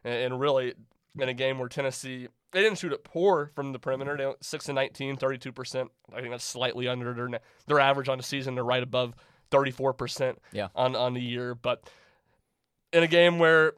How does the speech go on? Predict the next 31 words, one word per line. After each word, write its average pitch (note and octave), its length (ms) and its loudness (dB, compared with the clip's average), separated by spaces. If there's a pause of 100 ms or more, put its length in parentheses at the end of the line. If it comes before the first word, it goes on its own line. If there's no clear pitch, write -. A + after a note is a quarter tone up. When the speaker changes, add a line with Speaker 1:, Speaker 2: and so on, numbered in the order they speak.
(260)
Speaker 1:
if E3+ 80 0
you G#3+ 100 2
had A#3 80 2
told A3 160 6
me F3+ 80 4
Tennessee F3 240 2
made E3+ 160 4
six F3 200 -4
threes D3 540 -2
against C#3 300 -4
a C3 40 -4
really C#3 200 2
quality C#3 280 4
opponent B2+ 280 0
like A#2 140 -8
Texas, A#2+ 480 -6
I B2+ 100 -2
would C3 100 0
have A#2+ 100 -14
been B2+ 120 -8
hard-pressed B2+ 540 -4
to B2 80 -14
see B2 140 -8
them A2+ 120 -8
scoring A#2 300 -8
eighty-two A2 300 -10
points, B2+ 340 -2
and A2+ 120 -10
they A2+ 80 -10
did B2+ 220 -8
that. G#2 220 -10